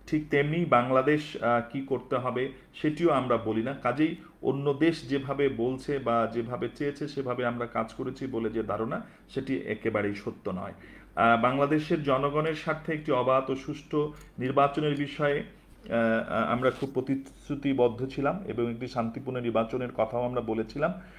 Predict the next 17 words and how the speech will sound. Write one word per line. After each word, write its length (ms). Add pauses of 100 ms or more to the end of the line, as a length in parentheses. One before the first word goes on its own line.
(240)
আহ, 320
এবং 440
এই 360
যে 200
উদ্বুদ্ধ 640
যে 120
পরিস্থিতি, 540
তবে 320
আমরা, 580 (180)
আহ, 240
কিছু 240
বিষয়ে, 600
আহ, 160
বল 240
প্রয়োগ 360
করার 260
চেষ্টা 500